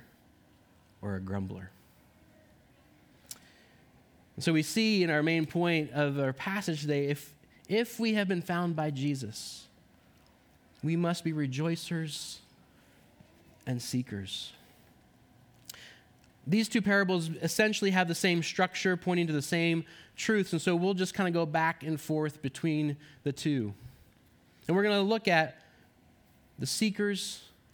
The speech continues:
and the rejoicers. If we've been found by Jesus,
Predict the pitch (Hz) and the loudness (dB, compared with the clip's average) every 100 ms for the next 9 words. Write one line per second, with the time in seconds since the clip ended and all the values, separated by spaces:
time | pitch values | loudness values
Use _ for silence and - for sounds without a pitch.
0 | - - _ _ - 156 165 156 151 135 | -20 -20 _ _ -4 0 0 2 0 2
1 | 135 131 117 95 - - - - - - | 0 0 -2 -4 -6 -8 -12 -18 -20 -20
2 | - _ - - 143 233 220 185 196 196 | -20 _ -12 -6 0 2 2 0 0 0
3 | 220 214 214 175 180 170 160 - | 2 2 2 2 2 2 -2 -8